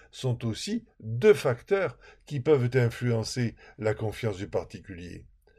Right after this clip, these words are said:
Un conseiller indépendant est celui qui n'a pas de conflit d'intérêt et qui est libre de donner ses conseils. L'intérêt personnel du conseiller, en revanche, peut influencer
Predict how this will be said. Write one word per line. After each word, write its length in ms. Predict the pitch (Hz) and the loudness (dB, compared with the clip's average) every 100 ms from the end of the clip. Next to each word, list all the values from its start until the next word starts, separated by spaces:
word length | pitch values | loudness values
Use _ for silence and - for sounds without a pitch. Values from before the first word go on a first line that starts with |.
| - _ - | -20 _ -10
Un 140 | 95 | -8
conseiller 720 | - 123 117 120 110 110 110 | -2 -2 -2 -4 -2 -4 -6
indépendant 920 | 98 92 90 - 107 131 196 220 147 - - - - | -10 -10 -12 -6 -4 0 0 -2 -6 -18 -20 -16 -8
est 120 | 110 | -8
celui 360 | - 143 170 | -4 -4 -4
qui 120 | 127 127 | -4 0
n'a 180 | 120 | 2
pas 200 | 117 190 | 4 4
de 100 | 131 | 4
conflit 460 | 120 - 135 120 165 | 0 0 0 0 0
d'intérêt 640 | 123 123 160 170 175 95 - - - - | 2 2 0 0 0 -2 -8 -20 -10 -4
et 140 | 120 | -4
qui 140 | 127 135 | 2 2
est 40 | |
libre 540 | 143 208 233 165 113 | 2 0 0 0 0
de 160 | 113 120 | 2 2
donner 320 | 107 113 110 | 2 0 0
ses 180 | - 113 | -4 -6
conseils. 640 | 107 98 - 104 92 85 - _ - - - - - _ | -4 -6 -2 -2 -4 -10 -20 _ -20 -20 -20 -20 -20 _
L'intérêt 640 | 123 135 139 123 143 120 120 | 2 4 4 2 2 2 2
personnel 460 | 123 - - 123 | 0 -4 -2 -2
du 140 | 101 107 | -2 -6
conseiller, 680 | 113 98 - 113 101 104 - | -6 -6 -6 -6 -6 -8 -8
en 120 | 98 | -6
revanche, 540 | 87 92 147 190 139 - - _ _ | -4 -2 0 0 -4 -12 -18 _ _
peut 140 | 131 123 | -6 -2
influencer 920 | 113 101 - 107 92 90 - 190 135 | -2 -2 -6 -6 -6 -8 -6 -6 -6